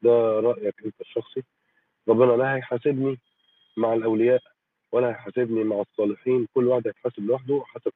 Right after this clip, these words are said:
فهمه هو لوحده وحسب المعطيات بتاعته لوحده. طيب هل إحنا كده هننتج بأفهام مختلفة؟ ممكن جدًا، ممكن جدًا، إنما في الآخر ما في عندي فهم. اللي بيلتجئ فقط للنص القرآني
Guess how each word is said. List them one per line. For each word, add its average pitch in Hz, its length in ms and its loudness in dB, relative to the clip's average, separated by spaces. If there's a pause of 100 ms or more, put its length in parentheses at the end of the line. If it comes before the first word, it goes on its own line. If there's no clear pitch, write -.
فهمه 123 300 -2
هو 113 220 4
لوحده 147 360 0 (400)
وحسب 123 440 2 (180)
المعطيات 117 580 4
بتاعته 104 460 -6
لوحده. 90 200 -14 (720)
طيب 113 240 2
هل 127 220 -2
إحنا 127 200 -4
كده 120 280 -2 (260)
هننتج 110 420 -2 (220)
بأفهام 107 680 -2
مختلفة؟ 139 500 -4 (440)
ممكن 127 380 -2
جدًا، 98 160 -2 (880)
ممكن 123 340 0
جدًا، 98 280 -4 (120)
إنما 123 200 2
في - 100 -4
الآخر 151 360 -2 (340)
ما 110 60 -4
في 135 120 0
عندي 127 260 2
فهم. 107 180 -2 (580)
اللي 104 180 0
بيلتجئ 107 600 0 (240)
فقط 156 260 -2 (580)
للنص 113 360 -2
القرآني 147 560 -2